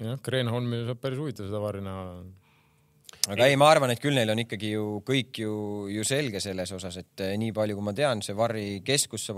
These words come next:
Speaker 2: olema A Le Coq'is. Kõikidel mängudel on varr. Äh, kõik väljakud siis, äh, varustatakse vajaliku, vajaliku tehnikaga, mis vaja on selleks, et, et see, see asi toimiks nagu.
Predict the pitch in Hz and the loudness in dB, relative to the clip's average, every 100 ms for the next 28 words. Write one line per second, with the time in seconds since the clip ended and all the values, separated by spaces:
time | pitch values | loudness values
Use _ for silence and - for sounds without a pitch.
0 | 107 104 123 113 147 - 110 - - - | -2 0 2 0 -2 -6 -8 -8 -14 -20
1 | - - _ - 131 120 107 104 120 165 | -20 -20 _ -2 -2 -2 -4 -2 2 2
2 | 135 107 107 107 107 110 104 95 _ _ | 0 -2 -2 0 2 2 0 -10 _ _
3 | - - _ - 107 104 101 101 101 104 | -20 -20 _ -6 -2 -2 -2 -2 -2 -2
4 | 101 101 101 - - 135 131 - - 104 | -4 -4 -6 -8 -2 0 0 -2 -12 0
5 | 117 127 113 - 98 - 101 - - 110 | 2 4 2 0 -12 -10 -8 -10 -8 -6
6 | 104 104 101 101 104 104 104 101 95 90 | -4 -4 -4 -4 -4 -4 -6 -6 -6 -8
7 | 82 120 135 107 107 - 92 110 120 117 | 0 2 2 -2 -10 -12 -12 -4 0 2
8 | 101 101 101 104 95 110 120 107 110 127 | 0 -6 -12 -12 -8 -2 -2 -2 -6 -6
9 | 131 - 90 92 92 110 127 107 82 90 | -6 -8 -10 -10 -8 -4 -2 -2 -6 -10
10 | 87 87 - - - 82 - 90 87 104 | -14 -14 -18 -20 -20 -16 -12 -10 -8 -6
11 | 101 104 98 110 95 - 62 | -4 -4 -4 -4 -6 -12 -16